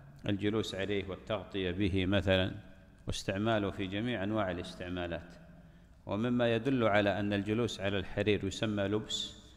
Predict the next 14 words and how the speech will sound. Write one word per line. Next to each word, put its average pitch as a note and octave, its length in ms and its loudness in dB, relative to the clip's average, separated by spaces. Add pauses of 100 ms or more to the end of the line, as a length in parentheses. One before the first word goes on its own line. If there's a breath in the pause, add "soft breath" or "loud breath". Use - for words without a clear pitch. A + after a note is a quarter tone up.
(320 loud breath)
ما G#2+ 120 -2
جاء A2 260 2
في F#2+ 160 -2
حديث G#2 340 -2
أنس G#2 360 -2
بن F#2 200 -2
مالك F#2+ 380 2
رضي F#2 260 2
الله F#2 340 4
عنه A#2+ 180 4 (1040 loud breath)
أن F#2+ 240 -2
النبي G2 460 2
عليه F#2+ 200 2
الصلاة F#2 420 0